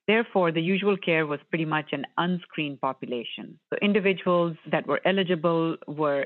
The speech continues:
invited to participate. If they agreed to participate, they were randomized, where they had an equal chance of either getting annual F O B T testing or nothing at all, or usual care. And then if they had occult blood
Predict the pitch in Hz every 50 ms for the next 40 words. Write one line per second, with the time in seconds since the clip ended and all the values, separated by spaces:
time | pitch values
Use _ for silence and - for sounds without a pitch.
0 | - 160 170 160 147 160 151 147 160 151 - 160 143 - 139 135 - - 202 190
1 | - 208 180 - 190 175 170 170 165 165 - - _ _ _ - 147 - - -
2 | - - 151 143 175 208 214 202 - 208 190 - 190 180 - 180 170 - 180 165
3 | - 170 165 165 165 - - 160 147 143 147 139 135 143 147 135 135 143 156 196
4 | 208 233 240 262 294 339 339 330 - - - 156 147 151 151 151 156 147 143 143
5 | - - - 185 190 185 - 208 196 190 - - 170 151 156 202 233 247 _ _
6 | _ - 151 147 _ - 170 170 147 165 160 151 165 151 147 147 147 147 139 -
7 | _ - 151 156 165 170 170 165 160 160 160 156 156 156 151 - - _ _ _
8 | - 156 - - 165 143 156 147 - - - 233 294 - 277 269 262 - - -
9 | 233 233 226 220 - - 175 165 165 165 165 165 165 160 - - 175 175 170 165
10 | - 160 147 143 139 127 127 - - - _ - 156 147 151 147 139 - - 131
11 | 131 - 139 120 - - - _ _ _ - 190 185 165 190 180 175 175 175 175
12 | 175 170 - - 165 - - 151 147 - 170 165 160 170 185 190 185 - - _
13 | - 180 175 - 190 180 180 175 - _ - 180 170 160